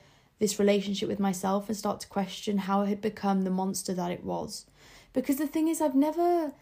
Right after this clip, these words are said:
like, I was a happy kid. I was a happy teenager. There wasn't anything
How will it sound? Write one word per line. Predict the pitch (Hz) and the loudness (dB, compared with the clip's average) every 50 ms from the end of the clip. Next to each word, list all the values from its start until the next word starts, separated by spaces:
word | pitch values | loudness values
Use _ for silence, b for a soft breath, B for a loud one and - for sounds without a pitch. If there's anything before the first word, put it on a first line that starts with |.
| b b b b b b b - | b b b b b b b -2
like, | - 254 - - - - | -2 -2 -2 -4 -8 -6
I | 214 208 233 | -2 0 0
was | 285 349 | 2 2
a | 494 453 - | 2 0 0
happy | - 247 214 - - 214 | 0 -2 -2 0 0 -2
kid. | 196 196 - - 165 165 175 220 285 349 349 | -2 -2 -4 -8 -4 0 2 4 4 6 6
I | 339 311 | 6 4
was | 294 277 | 6 4
a | 269 | 4
happy | 226 196 - 233 220 - - 226 | 2 2 0 -2 0 0 0 -2
teenager. | 208 - - - 190 185 185 190 196 196 202 202 233 247 262 | 0 0 0 2 2 2 4 4 4 2 2 4 4 2 4
There | 240 240 220 | 4 4 4
wasn't | 226 254 254 262 277 254 | 4 4 4 2 2 2
anything | 226 240 240 240 233 - - 233 226 220 214 208 208 202 196 | 2 2 0 0 -2 0 2 4 4 4 4 4 2 0 0